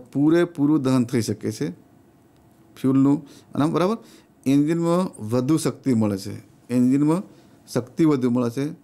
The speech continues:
વજનમાં હલકો અને રચનામાં સરળ હોય છે. પછી આ ટર્બો ચાર્જરવાળા એનું મેન્ટેનન્સ ઓછું આવે છે.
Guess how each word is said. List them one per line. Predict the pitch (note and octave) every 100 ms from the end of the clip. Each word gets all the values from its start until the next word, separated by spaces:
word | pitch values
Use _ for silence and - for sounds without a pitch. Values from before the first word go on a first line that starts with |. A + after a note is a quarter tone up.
| _ _ _ -
વજનમાં | A2 B2+ D#3 D3+ D#3 D#3+ E3+ - -
હલકો | C3+ C3+ - D#3+
અને | D3+ D3 C#3+ A#2+ - A2+
રચનામાં | A#2+ - D3 C#3+ C#3
સરળ | - C3+ D#3+
હોય | C#3
છે. | A#2+ C#3+ G3 - - - - _
પછી | - A2+ B2+ B2+ B2+ A#2+ - -
આ | C3 D3+ D3+ -
ટર્બો | C3 B2+ D#3
ચાર્જરવાળા | D#3 D3 D#3 D3+ D#3 - -
એનું | B2 C3+ D3
મેન્ટેનન્સ | B2+ B2 A#2+ E3 E3+
ઓછું | D3 C#3 C3
આવે | B2+
છે. | B2